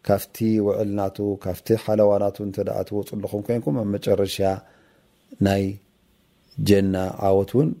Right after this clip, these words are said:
ኣይክትረኽቡን ኢኹም፣ ንእሳተ ጀሃነም ኢኹም ክድፍኡ። ሊኣን ኣላህ ስብሓነሁ ወተዓላ ነቲ ሰላት አልፈጅር ዝሰግድ ኣላህ ስብሓነሁ ወተዓላ ዓብዪ ክብረትን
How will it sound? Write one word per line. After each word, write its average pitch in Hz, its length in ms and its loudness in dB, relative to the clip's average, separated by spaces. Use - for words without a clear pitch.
ኣይክትረኽቡን 95 720 0
ኢኹም፣ 143 320 0
ንእሳተ 101 680 2
ጀሃነም 92 500 -2
ኢኹም 92 360 -8
ክድፍኡ። 85 760 -4
ሊኣን 95 280 4
ኣላህ 90 220 -2
ስብሓነሁ 90 400 -8
ወተዓላ 101 400 2
ነቲ - 2250 -10
ሰላት 104 440 2
አልፈጅር 95 420 -4
ዝሰግድ 104 640 -2
ኣላህ 98 240 0
ስብሓነሁ 92 440 -6
ወተዓላ 110 560 2
ዓብዪ 104 400 0
ክብረትን 98 680 2